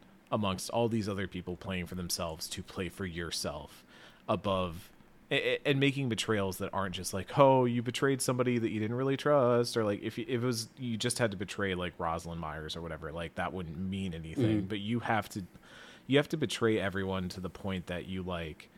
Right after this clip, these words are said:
Speaker 1: the person who has been in your head and advocating for a way to, like, try and save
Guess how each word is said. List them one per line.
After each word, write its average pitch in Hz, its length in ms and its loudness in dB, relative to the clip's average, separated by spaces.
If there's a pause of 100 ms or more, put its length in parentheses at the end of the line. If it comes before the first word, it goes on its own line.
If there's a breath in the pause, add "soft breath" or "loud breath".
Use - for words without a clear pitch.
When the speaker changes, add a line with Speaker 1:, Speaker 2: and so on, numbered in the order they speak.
(720 loud breath)
Speaker 1:
the 120 200 0
person 117 360 0
who 107 120 0
has 101 100 0
been 90 200 -4
in 95 200 -4
your 90 200 -2
head 85 460 -4
and 107 200 -6
advocating 85 680 -4
for 95 160 -4
a 90 60 -2
way 85 260 -4
to, 92 160 -6
like, 85 200 -6
try 113 240 0
and 101 180 0
save 92 680 -2